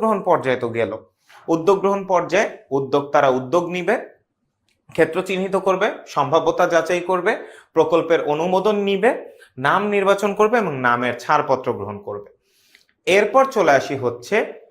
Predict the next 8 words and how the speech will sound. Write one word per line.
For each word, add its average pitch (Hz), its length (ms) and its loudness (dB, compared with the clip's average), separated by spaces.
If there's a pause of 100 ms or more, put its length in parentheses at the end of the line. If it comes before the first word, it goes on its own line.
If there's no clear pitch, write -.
(640)
যেই 180 160 4 (100)
তথ্যগুলো 196 420 -2
আমাদের 139 260 -6
মনে 120 200 -4
রাখতে 95 240 -12
হবে। 101 220 -12
দেখো, 123 220 0 (640)
কোম্পানি 175 420 4